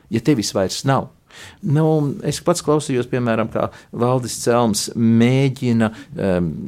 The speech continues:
Dievturas sadraudzei, nu, pakāpeniski iepotēt šo jauno doktrīnu,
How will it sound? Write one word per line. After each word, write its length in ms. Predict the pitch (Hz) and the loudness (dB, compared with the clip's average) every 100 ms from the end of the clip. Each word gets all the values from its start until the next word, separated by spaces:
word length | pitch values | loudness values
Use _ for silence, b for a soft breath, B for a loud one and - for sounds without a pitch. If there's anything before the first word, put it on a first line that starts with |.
| 85 | -10
Dievturas 560 | 95 117 117 117 98 - | 0 2 2 0 -2 -2
sadraudzei, 640 | 113 107 101 98 101 92 101 B - | 0 2 2 2 0 -2 -4 B -8
nu, 300 | - 110 110 - | 0 0 0 -6
pakāpeniski 920 | - 127 - 113 98 104 95 98 - - | 0 0 2 2 2 2 2 0 -4 -6
iepotēt 960 | 135 139 135 - 113 110 104 - - - | 2 2 2 -4 0 0 0 -4 -6 -6
šo 160 | - | -4
jauno 460 | 98 110 113 95 92 | 0 2 2 2 -2
doktrīnu, 760 | 90 127 135 - 90 82 90 | 0 2 2 0 -6 -6 -8